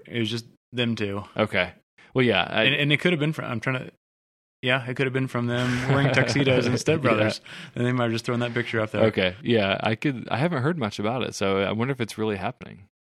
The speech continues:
Speaker 1: Oh, it's, it has a release date. So they ha-, had to have filmed it by now.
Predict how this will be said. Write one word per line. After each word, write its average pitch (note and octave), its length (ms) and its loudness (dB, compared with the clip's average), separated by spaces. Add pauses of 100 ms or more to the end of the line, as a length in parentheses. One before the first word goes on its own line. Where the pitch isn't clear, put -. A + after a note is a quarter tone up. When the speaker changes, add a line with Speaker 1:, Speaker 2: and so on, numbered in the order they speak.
(560)
Speaker 1:
Oh, F2+ 160 -8
it's, F#2+ 120 -10
it - 120 -8
has A2+ 280 -6
a F#2 40 -10
release G#2+ 280 -6
date. A#2+ 300 -4 (840)
So - 120 -6
they A#2+ 120 2
ha-, A2 220 0
had B2 300 -2
to A2+ 80 -2
have G2+ 120 -6
filmed C#3+ 300 -2
it G#2 100 -10
by G2 140 -2
now. F#2 320 -8